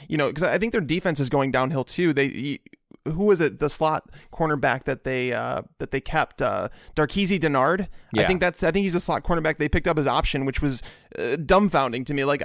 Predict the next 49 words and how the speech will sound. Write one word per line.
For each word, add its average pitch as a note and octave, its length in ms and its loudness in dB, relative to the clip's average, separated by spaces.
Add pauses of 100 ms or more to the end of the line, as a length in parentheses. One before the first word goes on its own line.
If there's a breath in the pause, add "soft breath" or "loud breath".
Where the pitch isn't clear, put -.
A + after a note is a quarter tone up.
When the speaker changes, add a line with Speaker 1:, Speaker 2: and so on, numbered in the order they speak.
(100)
Speaker 1:
they E3 120 2
don't F#3+ 220 2
have F3 180 0
a D#3 80 0
slot - 280 -2
cornerback. D3 480 -2 (320 loud breath)
And D3+ 100 0
I'm, D3+ 140 -2
I D3+ 100 4
apologize. D#3 480 2 (180)
You - 280 -4
actually D#3 260 0
mentioned C#3 420 -2
it. A2+ 120 -4
Kevin C#3 240 -2
Zeitler B2+ 360 0
is B2+ 120 -6
the C3 80 -2
one. B2+ 240 -2
I, G2+ 240 0
I C#3 60 2
said C#3+ 180 0
Levitre C3 420 0
for B2+ 160 -2
whatever B2 260 -2
reason. B2+ 320 -2
I A#2+ 60 0
don't C#3 140 2
know C3 100 2
why B2+ 140 4
I B2+ 40 4
was B2 120 -6
tied C3+ 260 -4
to, B2 180 -2 (340 loud breath)
to D3 100 0
his F3 180 2
name, C3 300 0
but, C3+ 240 0 (340 loud breath)
um, C3+ 400 2 (180)
yeah, G#3+ 140 -2 (100)
yeah, A3 220 4
the, D#3 340 -2 (160)
the G#3 120 4
offensive F3+ 400 0
line, C#3+ 260 0
it's - 220 -4
got F#3+ 160 -2
its D3+ 180 -4
issues. C#3+ 520 0